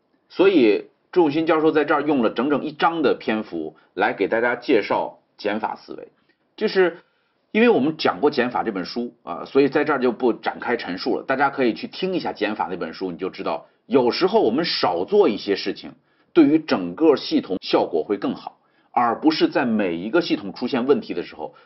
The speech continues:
都要想尽一切办法为它添加一些新的规则和步骤啊。那么朱教授同时也是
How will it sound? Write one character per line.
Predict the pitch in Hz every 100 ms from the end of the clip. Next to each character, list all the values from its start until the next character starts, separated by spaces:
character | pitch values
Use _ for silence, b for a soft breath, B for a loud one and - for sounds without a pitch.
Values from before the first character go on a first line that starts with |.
| _
都 | 175 170
要 | 156 104
想 | - 90 85
尽 | 135 110
一 | 107
切 | 123
办 | 110 107
法 | 90 85
为 | 98
它 | 104
添 | 101 - 139 127
加 | 127 113
一 |
些 | 104 101
新 | - 131
的 | 117
规 | - 101
则 | - 85
和 | 85
步 | 85
骤 | 82 - _ _ _ _
啊。 | - - _ _ _ -
那 | 202
么 | 175 147 - - _
朱 | - 226
教 | 214
授 | 196
同 | - 139 180
时 | - 160
也 | 165 104 82
是 | - 151 110 80